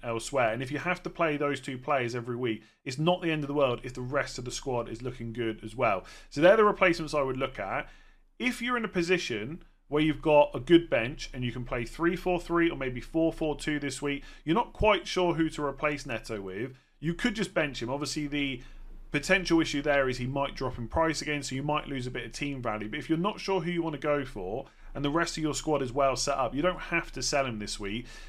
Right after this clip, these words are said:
That particularly applies if you need to fund a move for someone more expensive. Let's say you don't want to stick to that price point.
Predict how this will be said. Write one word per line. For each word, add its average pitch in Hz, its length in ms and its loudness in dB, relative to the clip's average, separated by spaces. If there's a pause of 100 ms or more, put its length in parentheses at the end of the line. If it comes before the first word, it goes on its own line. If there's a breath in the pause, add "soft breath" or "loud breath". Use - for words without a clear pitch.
That 196 180 6
particularly 208 540 -2
applies 156 680 0 (340 soft breath)
if 139 160 -4
you 147 80 2
need 170 280 2
to - 80 -6
fund 143 540 0 (340)
a 135 60 -2
move 135 560 -2 (320)
for 127 80 -4
someone 143 320 2
more 147 300 2
expensive. 117 440 -4
Let's 175 200 0
say 190 120 4
you 175 140 2
don't 160 220 0
want 139 120 -4
to 123 60 -6
stick - 300 -4
to - 80 -10
that 127 240 -6
price 127 320 0
point. 107 380 -6